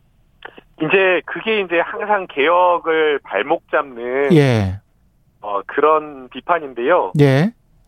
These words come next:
Speaker 1: 회복하기 어려운 손해라고 하는 게 다른 법안에도 이미 다 들어가 있고요.
Speaker 2: 음.
Speaker 1: 판례에도 명확하게 회복하기 어려운 손해를 규정을 하고 있습니다. 그래서 그게 모호하지가 않고요.
Speaker 2: 예.
Speaker 1: 그렇게 따져버리면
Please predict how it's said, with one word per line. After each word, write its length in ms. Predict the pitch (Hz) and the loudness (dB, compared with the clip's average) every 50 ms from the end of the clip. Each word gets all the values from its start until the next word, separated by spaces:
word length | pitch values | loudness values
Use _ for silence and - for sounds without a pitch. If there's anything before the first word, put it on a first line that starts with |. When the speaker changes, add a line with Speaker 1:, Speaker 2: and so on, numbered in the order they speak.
| _ _ - | _ _ -6
Speaker 1:
회복하기 460 | 269 269 302 294 - 269 262 226 226 | -2 0 0 0 2 0 0 2 2
어려운 420 | 180 131 143 170 220 226 220 214 208 | 2 2 2 2 2 0 0 0 -2
손해라고 480 | - 226 214 214 208 202 190 180 185 | -2 -2 0 2 2 2 2 2 2
하는 200 | 180 180 180 175 | 2 0 -2 -2
게 300 | 170 185 180 151 107 95 - _ _ | -2 0 0 0 0 -2 -6 _ _
다른 340 | - - 139 165 208 214 190 | -4 -2 0 0 0 -2 -2
법안에도 460 | - 135 - 165 170 165 160 160 156 | -2 0 2 2 0 0 -2 -4 -4
이미 240 | 143 165 196 208 208 - | -4 -4 -4 -4 -2 0
다 80 | - - - - - 135 | 2 2 4 2 2 0
들어가 280 | - 180 185 180 185 165 | 0 -2 0 2 0 0
있고요. 460 | 123 - - 131 147 180 160 120 82 - _ _ _ _ - 165 | 0 -2 -4 0 2 2 2 2 0 -6 _ _ _ _ 0 2
Speaker 2:
음. 280 | 147 139 131 117 98 98 | 4 4 4 2 2 2
Speaker 1:
판례에도 460 | - 302 311 311 311 302 294 285 262 | 2 2 4 4 4 2 2 0 0
명확하게 640 | 170 120 113 135 156 156 165 165 156 156 151 156 156 | 2 4 4 4 2 0 -2 -2 2 2 2 2 0
회복하기 440 | 185 220 220 233 - - 208 190 180 | 0 0 0 0 0 0 0 2 2
어려운 400 | 117 98 214 - 196 208 196 185 | 2 4 4 4 2 2 0 0
손해를 320 | - 185 175 165 151 143 - | -2 -4 -2 -2 -2 -2 -4
규정을 380 | - - - 139 135 131 131 156 | -8 -6 -2 -2 0 0 0 0
하고 180 | 185 190 226 175 | 0 0 0 -2
있습니다. 440 | - - - 101 90 - 87 80 - | -4 -8 -12 -10 -4 -4 -4 -4 0
그래서 320 | - 156 180 180 190 175 | 0 0 2 2 2 0
그게 420 | - - 135 147 160 160 165 170 170 - _ _ _ - - - - _ _ - | -2 -4 -2 0 0 2 2 0 -2 -6 _ _ _ -20 -20 -20 -20 _ _ -2
모호하지가 520 | 117 139 180 214 220 208 185 185 160 107 | 0 2 4 4 2 2 2 0 0 0
않고요. 500 | 92 90 - - 147 165 175 143 95 82 - - - | 0 -2 -6 -2 0 2 2 2 2 -2 0 2 4
Speaker 2:
예. 300 | 143 139 127 123 160 233 - | 6 6 6 4 4 2 2
Speaker 1:
그렇게 380 | - 240 247 - 269 262 254 | 0 -2 0 0 0 0 2
따져버리면 1000 | - 240 240 226 240 226 226 220 214 214 202 190 185 190 190 196 190 175 131 104 | 2 2 2 2 2 2 2 2 2 2 2 4 4 6 6 6 6 4 2 -2